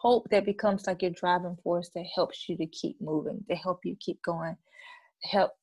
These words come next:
you believe that maybe tomorrow will be the day. If you don't have hope, you have nothing really to live for. Um, so I would encourage you that no matter where you are today, whatever you do, don't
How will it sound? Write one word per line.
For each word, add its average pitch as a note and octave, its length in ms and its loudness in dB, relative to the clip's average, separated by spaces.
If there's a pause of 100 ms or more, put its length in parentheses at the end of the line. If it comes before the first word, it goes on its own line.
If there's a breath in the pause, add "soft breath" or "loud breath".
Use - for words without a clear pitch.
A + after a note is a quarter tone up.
(300)
you F#3+ 140 2
believe F3+ 380 2
that E3+ 120 -2
maybe F3+ 200 2
tomorrow E3 500 0
will E3 260 0
be D#3+ 200 0
the D3+ 140 -2
day. - 440 -6 (560)
If F3 160 -4
you G3+ 80 2
don't A#3 200 0
have G#3+ 260 -4
hope, A3 280 -2
you F#3 120 0
have F#3 180 -2
nothing F3+ 460 -4
really E3+ 200 2
to E3 120 -10
live E3+ 340 -4
for. G3+ 360 -8 (760 soft breath)
Um, F#3+ 300 4
so A3+ 180 6
I B3+ 140 8
would D4+ 180 4
encourage C4 680 -2
you G#3 140 2
that G3 200 2
no G#3+ 140 2
matter A#3 300 0
where G#3+ 160 4
you A3 300 2
are G3 240 0
today, G3+ 320 0
whatever G#3+ 380 0
you A3 180 -4
do, F#3+ 460 -2
don't G3 320 0